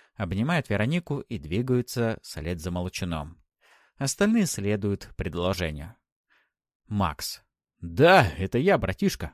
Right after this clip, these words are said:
обращаюсь к Туру. «Как же я по тебе соскучился». «Я тоже. Ты где?» «С той стороны, откуда мы пришли вместе с гоблинами и хоббитами к этому месту».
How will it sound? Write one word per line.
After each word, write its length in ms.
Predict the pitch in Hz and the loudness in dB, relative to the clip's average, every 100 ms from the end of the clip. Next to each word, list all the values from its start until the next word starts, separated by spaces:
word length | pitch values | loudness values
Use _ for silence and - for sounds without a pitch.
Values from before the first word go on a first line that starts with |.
| - | -12
обращаюсь 540 | 80 80 87 87 85 | -10 -8 -4 -4 -4
к 120 | - - | -6 -8
Туру. 280 | 85 71 - _ _ _ _ | -8 -8 -16 _ _ _ _
«Как 280 | - 196 196 | -2 0 0
же 120 | 127 | 2
я 160 | 113 117 | 4 2
по 120 | - | 0
тебе 300 | - 85 101 | -6 -2 -2
соскучился». 920 | - 87 - 101 101 90 82 80 71 _ _ _ _ _ - | -2 -6 -4 -2 0 -2 -4 -8 -10 _ _ _ _ _ 0
«Я 260 | 123 202 | 8 8
тоже. 420 | 208 233 104 82 - | 8 4 4 0 0
Ты 100 | - | 2
где?» 420 | 208 247 196 87 - _ _ _ _ - | 2 6 6 4 -2 _ _ _ _ -20
«С 160 | - | -12
той 240 | 87 98 117 | -4 0 0
стороны, 420 | - 85 85 170 | -2 -4 0 2
откуда 360 | - 139 131 | 2 0 2
мы 140 | 120 117 | 2 0
пришли 480 | - 92 - 113 143 | 0 -4 -2 -2 0
вместе 400 | 113 120 - 107 | 0 -2 -2 -4
с 80 | |
гоблинами 680 | 87 107 147 127 110 92 87 - | 0 0 2 2 2 -2 -6 -8
и 120 | 104 | -10
хоббитами 640 | - 104 135 123 135 127 | -6 -2 0 0 0 -2
к 120 | 104 90 | -2 -4
этому 340 | - 107 107 | -4 -4 -4
месту». 500 | 92 76 - 82 | -4 -6 -8 -8